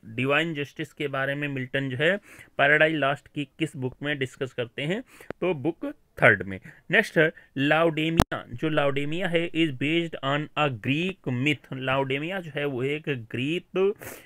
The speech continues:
अ, ग्रीक मिथ पर जो है बेस्ड है। इसका सोर्स क्या है, लाउडेमिया का सोर्स क्या है, तो वह लाउडेमिया का सोर्स है वर्जिन्स,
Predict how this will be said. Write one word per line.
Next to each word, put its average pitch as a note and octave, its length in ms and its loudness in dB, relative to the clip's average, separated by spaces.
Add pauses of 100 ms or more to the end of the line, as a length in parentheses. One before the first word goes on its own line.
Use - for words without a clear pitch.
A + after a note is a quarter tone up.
(200)
अ, - 20 0
ग्रीक C#3+ 580 2
मिथ D3 360 -4
पर E3+ 160 4
जो C#3+ 120 -8
है C#3 120 -2
बेस्ड A#2+ 420 -2
है। E3+ 200 0 (320)
इसका D#3 240 2
सोर्स D3+ 480 0
क्या A2+ 300 -2
है, C#3+ 280 -2
लाउडेमिया C3 520 0
का D#3 160 -6
सोर्स B2+ 440 -4
क्या B2 220 -2
है, D3+ 140 -2
तो - 120 -8
वह C#3+ 260 2 (100)
लाउडेमिया C3 520 0
का D3 180 -2
सोर्स B2+ 400 -4
है - 160 0 (380)
वर्जिन्स, B2+ 600 0